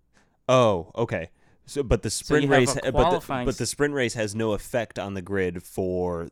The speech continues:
Speaker 1: the actual main Grand Prix, is what you're getting at. So the results
Speaker 2: Wait, wait, wait. No, no. <laughs>
Speaker 1: Okay.
Speaker 2: It's confusing. So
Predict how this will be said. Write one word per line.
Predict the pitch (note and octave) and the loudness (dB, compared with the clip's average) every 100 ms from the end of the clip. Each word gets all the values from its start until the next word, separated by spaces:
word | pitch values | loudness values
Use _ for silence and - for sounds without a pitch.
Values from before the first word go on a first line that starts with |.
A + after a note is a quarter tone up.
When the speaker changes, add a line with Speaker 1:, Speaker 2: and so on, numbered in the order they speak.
| - | -16
Speaker 1:
the | G#2 A2 G2+ | -18 -6 -4
actual | F#2 F#2 - F#2+ E2 | -4 -6 -6 -6 -6
main | F2 G2 F#2 F2 F2 _ _ | -6 -6 -6 -8 -10 _ _
Grand | - F2+ F2+ | -8 -8 -8
Prix, | F#2 D#2+ - _ _ _ | -10 -12 -16 _ _ _
is | G2+ | -8
what | G#2 G2+ | -8 -6
you're | |
getting | F#2+ E2 | -6 -6
at. | D2+ - | -10 -4
So | G2+ - - - - _ - | -4 -4 -14 -20 -20 _ 0
the | A2+ A2 | 2 2
results | G#2+ A#2+ G#2 A#2 C3 D3 D3+ | 2 0 4 4 4 0 -2
Speaker 2:
Wait, | |
wait, | D#3 | 0
wait. | D3+ C3 | 0 2
No, | D3+ | 0
no. | D3 C#3 | 0 -2
<laughs> | - - - - - - F#4+ - - E4+ - | -6 -12 -14 -14 -18 -8 -8 -8 -12 -6 2
Speaker 1:
Okay. | C#3+ A3+ A2+ A2 | 6 6 4 -4
Speaker 2:
It's | F#3+ G3 | -8 -6
confusing. | F#3 B3 B3+ C4+ G4+ A#3 A3 - _ _ _ _ _ _ _ | -2 -2 -2 -4 -2 -4 -8 -18 _ _ _ _ _ _ _
So | - F3+ B2 | -10 -8 -8